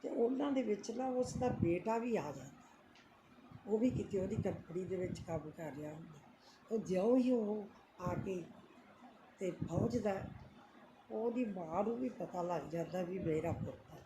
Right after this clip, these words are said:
ਤੇ ਪੁੱਤ ਨੂੰ ਵੀ ਪਤਾ ਲੱਗ ਜਾਂਦਾ ਵੀ ਮੇਰੀ ਮਾਂ ਹੈ। ਦੋਵੇਂ ਮਾਂ ਆਪਦਾ ਮੂੰਹ ਇਸ ਤਰ੍ਹਾਂ ਕਰ ਲੈਂਦੀ ਹੈ ਹੋਰ ਸਾਈਡ 'ਤੇ, ਤੇ ਪੁੱਤ ਚੁੱਪ ਕਰਕੇ ਗਿਫਟ ਲੈ ਕੇ ਜਾ ਵੜਦਾ ਤੇ ਮਾਂ ਉੱਥੋਂ ਨਾ ਦੂਜੇ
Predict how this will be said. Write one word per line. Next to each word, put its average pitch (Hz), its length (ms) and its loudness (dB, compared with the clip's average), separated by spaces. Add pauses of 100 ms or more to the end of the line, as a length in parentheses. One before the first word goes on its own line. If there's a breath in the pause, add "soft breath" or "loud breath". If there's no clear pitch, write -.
(400 loud breath)
ਤੇ 202 60 -6
ਪੁੱਤ 185 440 -6
ਨੂੰ 247 180 6
ਵੀ 269 60 2
ਪਤਾ 190 320 -2
ਲੱਗ 175 220 2
ਜਾਂਦਾ 165 360 0
ਵੀ 180 240 -4
ਮੇਰੀ 160 340 -2
ਮਾਂ 135 120 -4
ਹੈ। 127 180 -12 (840 loud breath)
ਦੋਵੇਂ 196 380 4 (360)
ਮਾਂ 180 340 -2 (140)
ਆਪਦਾ 180 320 -6
ਮੂੰਹ 180 420 -4
ਇਸ 185 200 -2
ਤਰ੍ਹਾਂ 185 220 -6
ਕਰ 147 240 -6
ਲੈਂਦੀ 156 420 -4
ਹੈ 151 40 0
ਹੋਰ 165 200 -4
ਸਾਈਡ 143 360 -8
'ਤੇ, - 220 -12 (560 loud breath)
ਤੇ 190 60 -6
ਪੁੱਤ 190 360 -4
ਚੁੱਪ - 280 -6
ਕਰਕੇ 175 460 -6
ਗਿਫਟ 175 280 -2
ਲੈ 175 180 -2
ਕੇ 180 140 -8
ਜਾ 160 220 -2
ਵੜਦਾ 180 320 -2 (540 loud breath)
ਤੇ 214 80 0
ਮਾਂ 185 300 0
ਉੱਥੋਂ 202 520 -2
ਨਾ 220 140 -2
ਦੂਜੇ 190 420 -4